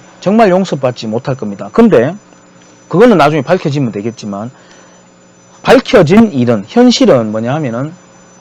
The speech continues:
사실이 된 일은 오히려, 어, 평화쇼를 통해 가지고 이 남한의 좌익 세력들이 북한과 결탁해 가지고 남한 국민들을 눈을 흐리게 하지 않았나요?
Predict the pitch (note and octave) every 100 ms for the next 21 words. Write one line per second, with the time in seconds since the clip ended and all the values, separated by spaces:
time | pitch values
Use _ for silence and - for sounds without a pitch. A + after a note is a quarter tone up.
0 | - - G#3 A3 D3+ C3+ C#3+ G#2 G2+ B2+
1 | F#3+ _ _ - - - - - - C#3+
2 | E3 C4+ C#4 F#3 B2+ C#3+ G#3 _ _ -
3 | C3 B2+ B2 A#2+ A#2 A2+ - _ _ -
4 | B3 B3 B3 - D#4+ D4+ D#3 - D3+ C#3
5 | A#2 B2 B2 A2 C3+ G3+ _ - _ _
6 | _ A#2+ B2+ C3+ B2+ D3 G3+ G3 C#3+ -
7 | B2+ F#3 F#3+ F3 D3+ - - D3 F3+ -
8 | F#3+ - G3 F#3 F3+ E3+ F3+ F3 D#3+ D#3+
9 | F#3 C#3+ B2+ B2 C3+ G3 G#3 - - -
10 | B2+ C#3+ C3+ E3 F3 E3 A#2+ A#2 F3 _
11 | _ _ _ _ _ _ - E3+ G3 F#3
12 | A3+ F3+ C#3+ D#3+ D3+ D#3 A#2+ A2 A2+